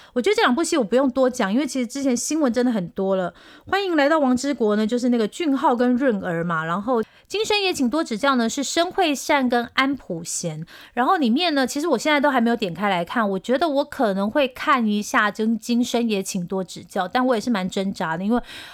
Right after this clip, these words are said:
我个人真的不是安普贤的 fancy，所以我在猜我，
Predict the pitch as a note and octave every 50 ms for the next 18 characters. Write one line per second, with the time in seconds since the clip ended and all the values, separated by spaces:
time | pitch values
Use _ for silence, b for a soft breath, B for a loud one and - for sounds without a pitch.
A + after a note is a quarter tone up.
0 | B B B G3+ - - D4 C4 A#3 G#3 G#3 A3+ A#3 A#3 A3 - G3+ - - -
1 | G#3+ A3 - - F#3+ F3 - - E3 D#3+ D#3+ E3 - - F#3 E3 E3 E3+ E3 -
2 | - - - G#3+ G3+ - - - A3 A3 A3 G#3 F#3+ F3 - - - B3+ A#3 G#3
3 | - - - A#3+ A3 A3 A3+ A3 -